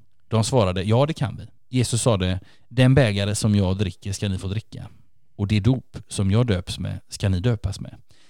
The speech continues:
Men platserna till höger och vänster om mig kan jag bara ge dem som har bestämts därtill.'" Det vill säga, de båda bröderna har på något sätt, vad ska vi säga, dundrande personligheter. De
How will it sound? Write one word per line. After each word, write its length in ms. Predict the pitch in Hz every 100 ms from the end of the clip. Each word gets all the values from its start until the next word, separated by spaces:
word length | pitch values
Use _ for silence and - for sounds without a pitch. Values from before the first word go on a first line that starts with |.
| -
Men 120 | - 90
platserna 500 | 110 - - 98 104
till 120 | 104
höger 600 | 110 92 90 110 120 120 -
och 160 | 104 104
vänster 640 | 92 87 - 110 110 131
om 100 | 110
mig 340 | 98 87 92 - -
kan 200 | 107 92
jag 100 | 87
bara 200 | 98 92
ge 320 | 87 95 98
dem 320 | - - - -
som 220 | - 98
har 80 | 90
bestämts 540 | 90 - 107 107 - -
därtill.'" 440 | - - 110 - - - -
Det 160 | 110
vill 120 | 104
säga, 460 | 120 117 92 92 95 -
de 140 | 117 110
båda 200 | 117 101
bröderna 720 | 104 117 90 87 90 110 120 - - - -
har 200 | 107 92
på 180 | - 101
något 320 | 101 110 -
sätt, 600 | - - 90 - - - - - - -
vad 80 | -
ska 120 | 101
vi 60 | 92
säga, 260 | 104 90 113
dundrande 680 | 110 127 104 95 107 104
personligheter. 840 | 95 110 127 95 87 87 90 - 113
De 200 | 104